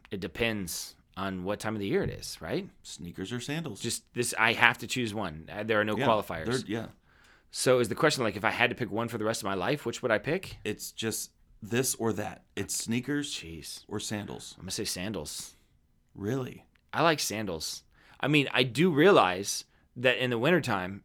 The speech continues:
Speaker 1: this is gonna be tough going, but I don't wear sneakers all summer long.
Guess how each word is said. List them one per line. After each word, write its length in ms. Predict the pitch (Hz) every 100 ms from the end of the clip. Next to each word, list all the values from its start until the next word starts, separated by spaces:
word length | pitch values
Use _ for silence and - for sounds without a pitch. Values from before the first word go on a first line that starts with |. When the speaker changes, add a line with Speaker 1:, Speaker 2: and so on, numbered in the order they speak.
| -
Speaker 1:
this 180 | 117
is 100 | 127
gonna 140 | 131 135
be 80 | 104
tough 220 | 127 101
going, 400 | 113 151 80 - - - -
but 80 | 135
I 100 | 180
don't 120 | 262
wear 160 | 226
sneakers 680 | - - 147 190 143 107 98 -
all 120 | 131
summer 300 | 131 147 131
long. 300 | 110 160 -